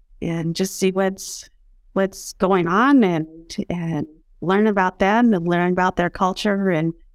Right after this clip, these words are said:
instead of watching it on T V, just kind of immerse yourself into everything around you.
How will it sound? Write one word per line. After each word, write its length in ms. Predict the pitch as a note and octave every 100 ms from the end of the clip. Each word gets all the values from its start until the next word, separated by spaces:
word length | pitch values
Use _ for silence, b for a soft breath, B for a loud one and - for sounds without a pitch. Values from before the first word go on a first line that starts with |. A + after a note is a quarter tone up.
| -
instead 280 | F#3 F#3+ G3+
of 100 | F#3
watching 360 | G3 G3 - G#3
it 100 | G3+
on 160 | F#3+
T 220 | G#3 G#3+ F#3+
V, 240 | G3 A#3+
just 260 | F#3+ F3 -
kind 160 | F#3
of 100 | F3+
immerse 540 | F3 E3+ F#3 G3+ G3 -
yourself 400 | E3+ - F3 E3+
into 480 | E3 - F3 E3+ F#3+ _
everything 400 | G3+ F#3 G3 F3
around 320 | D#3+ - -
you. 180 | - F#3+